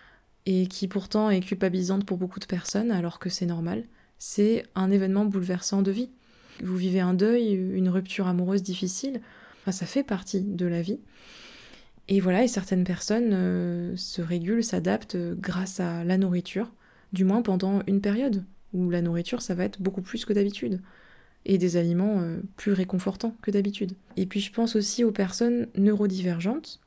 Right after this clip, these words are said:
donc, euh, tout ce qui est, euh, par exemple T D A H, donc trouble du déficit de l'attention avec ou sans hyperactivité, <laughs> je rappelle quand même. Euh, les personnes T D A H qui, euh, donc là on, on, on parle de, de niveau de dopamine, euh,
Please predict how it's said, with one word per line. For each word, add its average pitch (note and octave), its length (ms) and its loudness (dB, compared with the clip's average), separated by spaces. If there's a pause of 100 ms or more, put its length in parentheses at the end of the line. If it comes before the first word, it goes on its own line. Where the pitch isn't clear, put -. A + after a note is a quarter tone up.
(220)
donc, F#3+ 420 0
euh, F#3 60 -2
tout F#3+ 140 -10
ce G3 80 -4
qui G#3 220 0
est, - 20 4
euh, G3 100 2
par F3+ 180 -2
exemple F#3 300 0
T G3 140 2
D F#3 140 2
A F3 220 2
H, A#3+ 120 -6
donc E3+ 160 -2
trouble G3+ 240 -6
du F#3+ 120 -8
déficit F#3 360 -2
de F3+ 80 -2
l'attention F3+ 600 -2 (120)
avec G3 320 0
ou G3 60 -6
sans F#3 280 -2
hyperactivité, F3+ 840 -4 (280)
<laughs> - 260 -14
je - 120 -4
rappelle E3+ 320 -2
quand - 80 -2
même. G#3 140 -2 (640)
Euh, F#3+ 180 4
les G3 120 6
personnes A3 300 2
T G3+ 120 2
D F3+ 140 2
A G#3+ 260 0
H B3 120 -6
qui, G#3+ 300 -2
euh, F3 500 0 (120)
donc F3 240 -2
là G3+ 120 4
on, F3+ 240 0
on, E3+ 280 -4
on F3 40 -4
parle F3+ 200 0
de, E3 300 -2 (520)
de F#3 200 -2
niveau G#3 300 6
de G3 80 2
dopamine, F#3+ 680 2 (720)
euh, F3+ 440 0